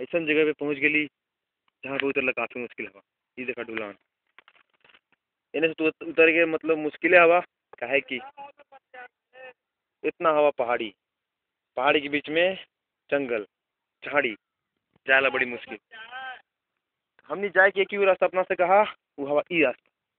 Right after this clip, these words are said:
ई रास्ता में जबा, इसे उतरबा, तो उतर के नीचे जा सकता है। हम उतरे के बाद कोशिश करे, एकरा ना छोड़ सके भाई, बड़ी हेल्प करता बा। मुश्किल उतरे में तनी तो मुश्किल करबे करे थी, लेकिन क्या कर सका।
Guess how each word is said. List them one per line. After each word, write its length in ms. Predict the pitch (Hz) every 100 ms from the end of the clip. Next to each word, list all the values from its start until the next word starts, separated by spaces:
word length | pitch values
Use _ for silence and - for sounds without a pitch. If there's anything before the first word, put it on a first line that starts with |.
| _ _ _ _ _ -
ई 60 | 160
रास्ता 260 | 156 -
में 100 | 156
जबा, 220 | 143 160 165
इसे 200 | 151 147
उतरबा, 340 | 147 151 196 196 _ - _ -
तो 80 | 127
उतर 160 | 139
के 120 | 143
नीचे 200 | 139 120
जा 80 | 117
सकता 240 | 107 - 95
है। 240 | 85 _ _ _ _ -
हम 80 | 143
उतरे 180 | 147 147
के 80 | 135
बाद 100 | 123
कोशिश 200 | 127 143 -
करे, 220 | 120 107 - - - -
एकरा 200 | 147 156
ना 140 | 170 190
छोड़ 180 | 180 170
सके 260 | 151 156
भाई, 100 | 147
बड़ी 220 | 135 151
हेल्प 220 | 147 151 -
करता 220 | 139 113
बा। 120 | 107 - - -
मुश्किल 400 | 143 - 165 143 - -
उतरे 200 | 143 165
में 100 | 156
तनी 140 | 156
तो 100 | 147
मुश्किल 320 | 147 139 -
करबे 280 | 139 135 143
करे 180 | 135 123
थी, 140 | - 160 _ - - - - - _
लेकिन 200 | - 170
क्या 160 | 160 180
कर 140 | 175
सका। 360 | 165 - - -